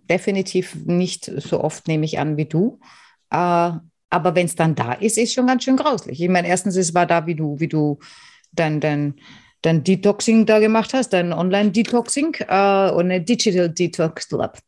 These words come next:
Detoxing hieß das ja. Ähm,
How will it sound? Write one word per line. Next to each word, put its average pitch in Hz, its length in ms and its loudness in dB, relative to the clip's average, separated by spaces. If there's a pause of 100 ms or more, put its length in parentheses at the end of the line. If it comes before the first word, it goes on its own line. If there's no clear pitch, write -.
Detoxing 190 640 -2
hieß 208 160 0
das 226 160 2
ja. 247 100 -2 (680)
Ähm, 185 460 2